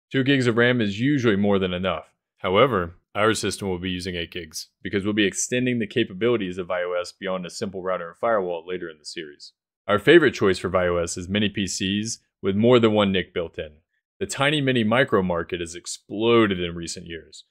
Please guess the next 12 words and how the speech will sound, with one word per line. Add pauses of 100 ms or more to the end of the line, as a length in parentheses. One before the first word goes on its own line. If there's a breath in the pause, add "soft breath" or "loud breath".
(260)
making
the
availability
of
capable
and
affordable
mini
P
Cs
very
broad.